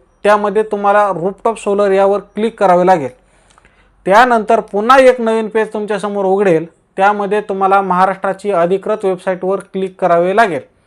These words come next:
त्यानंतर तुमच्यासमोर अर्ज उघडेल.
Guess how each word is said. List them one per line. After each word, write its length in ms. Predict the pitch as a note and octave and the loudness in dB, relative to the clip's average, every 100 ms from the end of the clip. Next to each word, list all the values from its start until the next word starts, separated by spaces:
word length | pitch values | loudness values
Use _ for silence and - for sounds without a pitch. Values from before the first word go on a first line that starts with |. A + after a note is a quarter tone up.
| _ _ _ _ - | _ _ _ _ 0
त्यानंतर 540 | G3+ A#3 G#3 F#3+ G#3+ | 2 2 0 -2 -2
तुमच्यासमोर 680 | G3+ G3+ G3+ G3 G3+ G3 G3 | -2 -4 -4 -4 -4 0 4
अर्ज 220 | F3+ G3 | 4 4
उघडेल. 420 | A3+ F#3 E3+ E3+ | 2 2 2 0